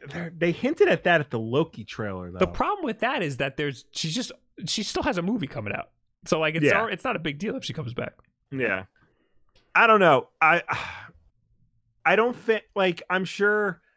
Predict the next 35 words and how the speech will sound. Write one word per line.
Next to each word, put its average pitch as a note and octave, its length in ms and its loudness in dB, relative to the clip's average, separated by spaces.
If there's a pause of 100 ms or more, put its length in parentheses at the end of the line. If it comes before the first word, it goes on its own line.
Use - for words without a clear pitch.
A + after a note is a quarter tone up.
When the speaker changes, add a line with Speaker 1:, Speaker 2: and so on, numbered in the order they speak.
(340)
Speaker 1:
whatever E3 420 2
the E3 120 0
cameo D#3 500 0
is, C#3 320 2
it B2 100 -8
will C#3 140 0
be C#3+ 180 -2
surprising C3 880 -2
and A#2 240 -6
shocking, B2+ 560 0
and A2+ 60 -2
everybody A#2+ 320 -2
will, A#2+ 140 0
like, A#2 280 0
cheer B2 400 0
and A#2 140 -2
whatnot. A2 500 0 (800)
But D3 180 6
I D#3+ 160 4
think F3+ 320 2
it'll E3+ 220 2
just D3 240 -8
be D3 140 2
an C#3 100 -2 (160)
apple C3+ 420 0
and B2 120 -2 (100)
orange, A#2 920 -2 (200)
apples C#3 340 2
and B2 100 2
oranges G#2+ 840 -2 (240)
comparison, F#2+ 720 -4 (200)
you A2+ 80 -4
know? G#2+ 160 2
Speaker 2:
Right. A2 120 -4 (360)
Right. - 180 -10